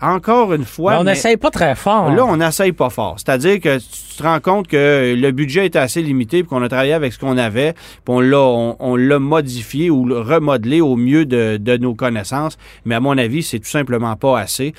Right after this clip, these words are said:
Speaker 1: Alors, c'est dommage, mais moi, j'ai l'impression que cette voiture-là vit déjà sur du temps emprunté, qu'on va la retirer du marché. Ça sera pas très long. Donc, euh, dommage pour la Cadillac C T quatre. Le deuxième, c'est le Chevrolet Trailblazer, un autre produit G M, pas pour les mêmes raisons, parce que le Trailblazer,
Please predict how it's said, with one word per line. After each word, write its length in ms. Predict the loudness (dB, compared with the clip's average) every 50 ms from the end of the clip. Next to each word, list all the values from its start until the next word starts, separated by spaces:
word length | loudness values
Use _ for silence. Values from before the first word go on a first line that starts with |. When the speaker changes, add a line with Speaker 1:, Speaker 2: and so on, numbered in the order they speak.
| -16 -20 -18 -10 -6
Speaker 1:
Alors, 160 | -4 -4 -2
c'est 160 | 0 0 0
dommage, 440 | 2 0 0 0 0 0 0 0 0
mais 100 | -2 -2
moi, 120 | 0 0
j'ai 100 | 0 0
l'impression 380 | -2 -2 -4 -4 -6 -4 -4 -6
que 60 | -6
cette 140 | -6 -6 -4
voiture-là 560 | -4 -4 -4 -4 -4 -4 -2 -2 0 0 -2 -2
vit 220 | -4 -4 -6 -6
déjà 420 | -4 0 2 2 2 2 2 0
sur 220 | 0 -2 -4 -6 -6
du 120 | -8 -6
temps 160 | -4 -2 -2
emprunté, 480 | -2 -2 -4 -6 -6 -6 -4 -4 -6 -6
qu'on 140 | -4 -4 -4
va 120 | -2 -2
la 100 | -2 -2
retirer 400 | -2 -4 -6 -6 -6 -4 -4 -4
du 140 | -4 -6 -6
marché. 340 | -6 -6 -6 -6 -6 -6 -6
Ça 160 | -4 -6 -6
sera 220 | -6 -6 -8 -8
pas 200 | -6 -2 -2 -2
très 280 | -2 -4 -6 -8 -6 -6
long. 200 | -6 -6 -8 -8 -10 -16 -20 -20 -18 -12 -6
Donc, 260 | -6 -4 -4 -2 -2
euh, 100 | -2 0
dommage 440 | 0 0 0 0 2 2 0 0 -2
pour 100 | -2 -4
la 80 | -4
Cadillac 340 | -2 -2 -4 -2 -2 -4 -2
C 120 | -2 -4 -4
T 140 | -4 -4
quatre. 300 | -2 0 -2 -2 -2 -4 -10 -12 -10 -4 -2
Le 100 | 0 2
deuxième, 480 | 2 2 2 2 2 0 0 0 -2
c'est 280 | -4 -2 -2 0 0 2
le 100 | 0 0
Chevrolet 340 | 0 0 0 2 2 2 2
Trailblazer, 580 | 2 2 0 2 2 2 2 2 2 2 2
un 140 | 2 2 2
autre 140 | 0 0 0
produit 280 | -2 -2 -2 -2 -2 -2
G 180 | 0 0 0 2
M, 180 | 0 0 -2
pas 160 | 0 -2 -2
pour 120 | 0 0 0
les 120 | 0 2
mêmes 180 | 2 2 2 2
raisons, 380 | 2 2 0 0 0 -4 -8 -10 -14 -20 -20 -20 -12 -8
parce 160 | -8 -6 -2
que 80 | 0 0
le 100 | 2 2
Trailblazer, 440 | 2 0 0 0 2 2 0 2